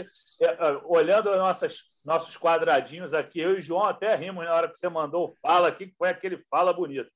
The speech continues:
E foi bonito mesmo, porque três a zero foi o que você falou, não foi o,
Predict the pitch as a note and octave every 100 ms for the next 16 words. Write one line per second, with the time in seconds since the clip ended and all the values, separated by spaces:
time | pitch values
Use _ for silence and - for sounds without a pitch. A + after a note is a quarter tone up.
0 | _ _ - C#4+ - G#3 G#3 F#3+ F3+ F3
1 | D#3+ E3+ - E3 E3 D#3+ D#3+ B2+ D3+ D#3
2 | E3+ - E3+ E3+ C3+ C3+ B2+ D#3 E3+ C#3+